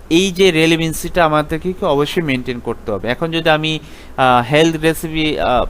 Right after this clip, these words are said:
ব্রেকফাস্ট রেসিপি বোর্ড আমার নামে, কিন্তু আপনি দিচ্ছি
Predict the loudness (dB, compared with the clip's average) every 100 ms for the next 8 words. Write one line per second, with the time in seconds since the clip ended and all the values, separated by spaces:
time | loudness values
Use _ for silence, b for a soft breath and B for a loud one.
0 | -6 -2 -2 0 -4 -4 -4 -4 -2 -2
1 | 0 0 -2 -2 -2 -2 -2 -4 -4 -6
2 | -8 -6 0 0 0 -6 -6 -8 -6 -6
3 | -4